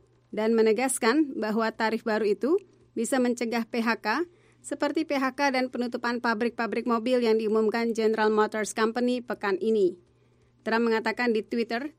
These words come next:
tarif dua puluh lima persen yang diberlakukan pada truk pick-up dan mobil van komersial yang diimpor dari pasar di luar Amerika Utara pada tahun sembilan belas enam puluhan telah lama meningkatkan produksi kendaraan Amerika.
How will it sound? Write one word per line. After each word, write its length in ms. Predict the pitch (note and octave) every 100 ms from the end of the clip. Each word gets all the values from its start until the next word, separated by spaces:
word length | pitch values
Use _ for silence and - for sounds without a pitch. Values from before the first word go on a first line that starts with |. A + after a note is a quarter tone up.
| -
tarif 480 | B3 B3 C#4 C#4
dua 240 | A#3+ A#3 A#3+
puluh 240 | B3 B3
lima 160 | A#3 A3+
persen 400 | A#3 A#3 C4+ C#4+
yang 240 | A#3+ A#3+
diberlakukan 640 | A3+ G#3+ A3 G#3+ A#3+ A#3+ A#3+
pada 240 | A3 G#3 G3
truk 240 | - G#3
pick-up 480 | - A3+ - B3 B3
dan 320 | - G#3 G3+
mobil 320 | G#3 G3+ A3
van 320 | G#3 A#3+ G#3+ G3+
komersial 640 | G#3+ C4 A#3+ A#3 G3+ B3
yang 320 | A#3 G#3+ G#3
diimpor 320 | G#3+ G#3+ A3+
dari 240 | G#3 G#3 G#3
pasar 480 | A3 A3 - B3 A3+
di 160 | G#3+
luar 240 | G#3 G#3 G3+
Amerika 400 | G3+ G3+ G#3 G#3
Utara 480 | A3 A3 G#3+ C4 - _ -
pada 160 | G3+
tahun 320 | G#3 G#3+ A3 G3
sembilan 200 | A3 G3+
belas 160 | G#3 -
enam 240 | G#3 G3+
puluhan 480 | A3 A#3 A3+ C4+ D#4+ _ _ _ _
telah 160 | C4+ B3+
lama 320 | C#4 C4+ D4
meningkatkan 560 | C4+ B3 A#3+ - C4
produksi 480 | B3 A#3+ A3 G#3 B3
kendaraan 560 | A#3+ G#3+ G3+ G3 G3 F3+
Amerika. 640 | G#3 G#3+ - - G#3 D#3+